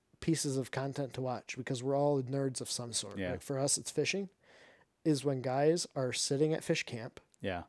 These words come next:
Speaker 1: and they're sitting around either talking
Speaker 2: Yeah.
Speaker 1: about their stories
Speaker 2: Yeah, for sure.
Speaker 1: or their experiences, like Greg and Bobby and all
Speaker 2: Yeah.
Speaker 1: their <laughs> cra-,
Speaker 2: The old
Speaker 1: crazy
Speaker 2: boys,
Speaker 1: fishing
Speaker 2: man.
Speaker 1: stories,
Speaker 2: Yeah,
Speaker 1: or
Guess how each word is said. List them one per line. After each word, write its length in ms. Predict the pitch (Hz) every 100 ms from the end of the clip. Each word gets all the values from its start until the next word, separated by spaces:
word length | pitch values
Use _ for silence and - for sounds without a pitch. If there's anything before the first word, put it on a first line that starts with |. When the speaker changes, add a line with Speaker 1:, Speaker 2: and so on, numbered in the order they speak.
| _
Speaker 1:
and 160 | 147 143
they're 80 | 135
sitting 320 | - 147 147
around 300 | 139 139 -
either 160 | 135 127
talking 320 | 135 131 135
Speaker 2:
Yeah. 80 | 131
Speaker 1:
about 180 | 131 -
their 200 | 127 131
stories 680 | - - 127 123 131 175
Speaker 2:
Yeah, 180 | 92 82
for 180 | - 98
sure. 320 | - 85 85 -
Speaker 1:
or 100 | 131
their 140 | 123 123
experiences, 640 | - - 135 143 - 143
like 160 | 135 117
Greg 240 | 131 131
and 140 | 135
Bobby 400 | 123 120 120 120
and 120 | 117 127
all 120 | 131
Speaker 2:
Yeah. 120 | 127
Speaker 1:
their 120 | 135 -
<laughs> 80 | -
cra-, 400 | - - 170 170
Speaker 2:
The 140 | 113
old 80 | 104
Speaker 1:
crazy 320 | 202 180 -
Speaker 2:
boys, 100 | 202
Speaker 1:
fishing 300 | - 196 180
Speaker 2:
man. 60 | 170
Speaker 1:
stories, 580 | - 151 139 139 139 135
Speaker 2:
Yeah, 80 | -
Speaker 1:
or 340 | 170 160 156